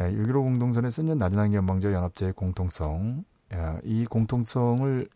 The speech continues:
인정하고 그것을 살려나가는 방향에서 통일 이루자라고 합의하지 않았습니까? 그러니 이 육일오 공동선언 가지고 연방제 합의가 이루어졌다라고 할 수는 없죠.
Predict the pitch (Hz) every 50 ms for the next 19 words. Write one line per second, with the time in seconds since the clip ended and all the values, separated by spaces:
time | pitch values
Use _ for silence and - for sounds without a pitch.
0 | _ _ - 107 98 104 104 104 98 95 - 123 127 135 139 139 139 135 135 135
1 | 131 127 123 135 123 - - 156 143 - 165 165 165 156 123 101 95 104 110 110
2 | 107 87 90 90 90 90 90 85 80 - 92 87 87 104 117 107 78 73 90 -
3 | _ _ _ _ _ _ _ _ - - - - 151 143 135 131 123 107 98 101
4 | 95 104 101 95 95 95 92 92 104 101 90 - 160 151 135 120 110 98 87 80
5 | - - 78 80 - - 113 131 135 _ _ _ _ _ _ _ _ _ _ _
6 | - - - 117 117 113 123 135 - - - 120 123 139 131 127 113 113 120 139
7 | 147 151 135 117 113 123 127 127 139 139 139 139 135 123 143 143 143 139 139 139
8 | 135 131 - - 90 95 98 117 117 113 113 107 117 143 156 170 220 - _ _
9 | _ _ _ _ - 85 85 87 95 98 107 127 135 143 143 139 147 147 147 117
10 | 127 156 147 139 127 139 135 123 117 113 113 113 110 - 120 110 113 107 113 104
11 | - - 131 104 - - - 87 73 -